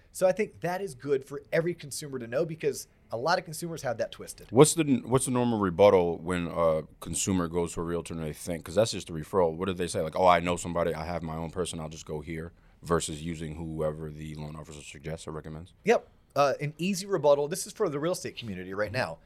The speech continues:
Speaker 1: An easy rebuttal to that is you're correct, ma'am or sir. There are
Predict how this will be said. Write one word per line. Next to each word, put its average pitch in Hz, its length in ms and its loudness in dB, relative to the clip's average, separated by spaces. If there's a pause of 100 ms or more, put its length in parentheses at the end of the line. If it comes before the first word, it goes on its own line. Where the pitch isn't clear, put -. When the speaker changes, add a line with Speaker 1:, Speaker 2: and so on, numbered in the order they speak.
(260)
Speaker 1:
An 147 140 -2
easy 208 220 -4
rebuttal 151 380 2
to 165 80 -8
that 190 200 0
is 151 120 -8
you're 180 140 -4
correct, 160 420 2
ma'am 104 200 -8
or 98 40 -12
sir. 120 300 -6
There 135 240 -4
are 120 400 4